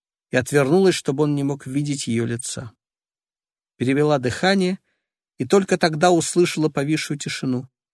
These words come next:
"Что, вы что-то спросили?" — спросила Ингрид, чтобы незаметнее выйти из этого сладкого морока. "Нет", — ответил он и улыбнулся, не поворачивая лица от дороги. И она опять смутилась, подумав, что он догадался о причине паузы.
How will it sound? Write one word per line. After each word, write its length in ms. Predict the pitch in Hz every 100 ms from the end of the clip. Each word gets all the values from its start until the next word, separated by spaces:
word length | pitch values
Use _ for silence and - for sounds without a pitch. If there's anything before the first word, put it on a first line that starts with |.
| _ _ _ _ _ _ _ _ _
"Что, 360 | - - 202 175
вы 140 | 156
что-то 300 | - 196 -
спросили?" — 640 | - - 175 - 226 160 - _ _ _ _ _ _ _
спросила 480 | - - 135 - 135
Ингрид, 420 | 165 160 151 139
чтобы 300 | - 151 139
незаметнее 600 | 139 131 143 165 143 147
выйти 460 | 120 139 156 - 117
из 100 | 120
этого 220 | 113 113
сладкого 500 | - 113 110 - 107
морока. 520 | 107 110 110 - 113 _ _ _ _ _ _ -
"Нет", — 280 | 135 185 180
ответил 440 | - 165 - 143
он 160 | 151 156
и 120 | 131
улыбнулся, 800 | 131 131 110 123 156 156 170 156 _ _ _ -
не 80 | 120
поворачивая 640 | 120 120 127 151 - 139
лица 300 | 131 127 -
от 120 | 123 113
дороги. 520 | 117 113 107 113 107 _ _ _ _ _ _ _
И 60 | 123
она 160 | 131
опять 300 | 160 165 185
смутилась, 640 | - 165 165 - 180 165 -
подумав, 520 | - 147 160 160 -
что 160 | -
он 140 | 151 147
догадался 580 | 139 135 131 151 - 131
о 60 |
причине 440 | 131 127 - 127 131
паузы. 560 | 113 113 117 113 120